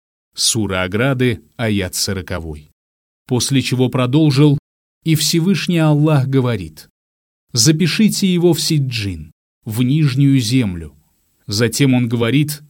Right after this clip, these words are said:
"Возвратите раба моего на землю, ибо поистине я обещал им, что из неё сотворил я их, и в неё верну их, и из неё потом выведу вновь". И душа его низвергается с небес,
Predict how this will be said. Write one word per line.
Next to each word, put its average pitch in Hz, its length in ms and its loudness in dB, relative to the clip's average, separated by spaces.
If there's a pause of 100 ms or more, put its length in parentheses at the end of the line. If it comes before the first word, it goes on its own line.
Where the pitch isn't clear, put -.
(280)
"Возвратите 147 800 2
раба 151 340 4
моего 143 360 4
на 131 160 4
землю, 113 500 0 (340)
ибо 170 240 2
поистине 165 680 0
я 151 180 4
обещал 147 600 2
им, 160 120 2
что 151 220 2
из 147 220 2
неё 156 300 4
сотворил 151 600 2
я 165 200 2
их, 156 300 2 (200)
и 160 120 2
в 143 120 4
неё 160 280 4
верну 147 480 4
их, 82 300 -14 (280)
и 131 220 2
из 107 140 -2
неё 117 480 0 (260)
потом 143 420 2
выведу 104 440 -2
вновь". 80 480 -12 (540)
И 120 100 -2
душа 107 400 -4
его 135 420 2 (200)
низвергается 147 1040 4
с - 140 0
небес, 139 680 0